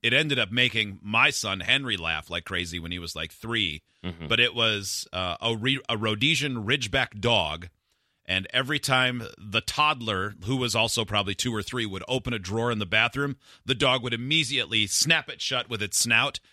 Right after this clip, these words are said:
Speaker 1: and that kid would laugh so hard, and it made me so happy. I bet I watched it a dozen
Speaker 2: <laughs>
Speaker 1: times. And I,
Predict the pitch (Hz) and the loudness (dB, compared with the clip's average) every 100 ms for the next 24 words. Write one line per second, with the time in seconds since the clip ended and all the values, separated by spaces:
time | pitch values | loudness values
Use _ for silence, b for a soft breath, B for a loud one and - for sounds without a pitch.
0 | b _ 123 123 147 - 160 127 120 107 | b _ -2 2 2 2 -2 0 -2 -2
1 | 110 123 143 156 - - 156 151 104 117 | 0 4 6 4 2 0 2 2 2 2
2 | 135 131 127 143 175 180 170 165 - 156 | 2 2 0 0 0 0 2 2 2 2
3 | 113 123 127 131 127 143 127 120 123 226 | 2 2 2 0 2 4 4 6 4 6
4 | 113 110 - 107 113 123 104 101 90 B | 4 4 4 4 2 2 2 2 -2 B
5 | B B - 101 | B B -2 -2